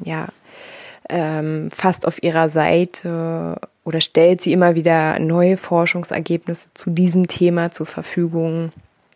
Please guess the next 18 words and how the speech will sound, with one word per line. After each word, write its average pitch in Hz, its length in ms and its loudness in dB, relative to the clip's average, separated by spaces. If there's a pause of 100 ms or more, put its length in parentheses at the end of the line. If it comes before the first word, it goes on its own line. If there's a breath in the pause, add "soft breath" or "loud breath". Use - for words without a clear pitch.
(580)
Und, 170 420 0
ähm, 180 360 -6 (1120 loud breath)
genau, 170 360 4
es 170 120 -6
ist - 420 -12 (920)
nach 170 300 -2
ihrer, 214 800 2 (1200)
ja, 147 160 -8
nach 151 200 -6
ihrem 220 360 2
Konzept, - 760 -2
es - 160 -12
ist - 180 -12
ein 160 160 -6
Persönlichkeitsmerkmal. 175 2000 -2
In 170 180 -6
der 170 160 2
Psychologie, 196 1000 0